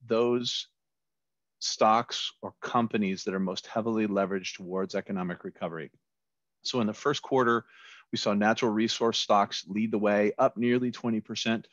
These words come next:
for the three-month period. Uh, along those lines, we've seen oil and natural gas also accelerate, so that, that makes a lot of sense. Uh, and if you think about it, uh, if we move, return to economic growth, natural resource stocks seem to, to,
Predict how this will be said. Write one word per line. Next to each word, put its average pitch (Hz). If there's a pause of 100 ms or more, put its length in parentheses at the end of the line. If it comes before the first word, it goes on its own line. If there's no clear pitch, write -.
for 101
the 95
three-month 104
period. 139 (440)
Uh, -
along 110
those 104
lines, 107
we've 95
seen 98
oil 104
and 95
natural 98
gas 95
also 104
accelerate, 101
so -
that, 92
that 104
makes 101
a 104
lot 95
of 92
sense. - (440)
Uh, 95
and 98
if -
you 113
think 107
about 101
it, 101 (100)
uh, 92 (160)
if 107
we 101
move, 98 (200)
return 110 (280)
to -
economic 98
growth, 135 (240)
natural 107
resource 95
stocks 87
seem 104
to, 92 (200)
to, 98